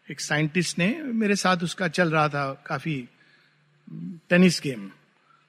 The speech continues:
"ओ, नहीं, नहीं, ये सब कुछ नहीं है।" और फिर मेरे तरफ से एक उत्तर, वो कहता है, "हाँ, तुम लोग, आप लोग वहां बैठे हो ना, आपको पता नहीं है रियल लाइफ क्या है।"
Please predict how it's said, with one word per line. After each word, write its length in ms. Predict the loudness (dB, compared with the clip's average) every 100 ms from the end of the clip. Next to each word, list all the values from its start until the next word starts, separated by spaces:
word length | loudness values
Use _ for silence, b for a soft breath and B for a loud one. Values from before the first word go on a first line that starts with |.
| _ _ _ _ _ -8
"ओ, 280 | -4 -4
नहीं, 260 | -2 0 2
नहीं, 120 | 4
ये 240 | 4 4 6
सब 180 | 4 4
कुछ 200 | 2 4
नहीं 140 | 4
है।" 100 | 6
और 300 | 6 4 4
फिर 200 | 4 4
मेरे 240 | 4 2 0
तरफ 220 | -2 -2
से 140 | -2
एक 140 | -2 -4
उत्तर, 260 | -6 -6
वो 120 | -6
कहता 300 | -6 -6 -2
है, 60 | 2
"हाँ, 440 | 4 8 10 10
तुम 180 | 8 6
लोग, 280 | 8 8 4 b b b b _ 2
आप 200 | 2 4
लोग 200 | 4 4
वहां 240 | 6 6
बैठे 260 | 8 6 8
हो 100 | 8
ना, 400 | 10 10 8 0 -20 -20 _ -10
आपको 240 | -4 0 2
पता 260 | 4 6
नहीं 160 | 8 8
है 60 |
रियल 220 | 8 8 8
लाइफ 260 | 8 8 4
क्या 160 | 4
है।" 280 | 4 0 -10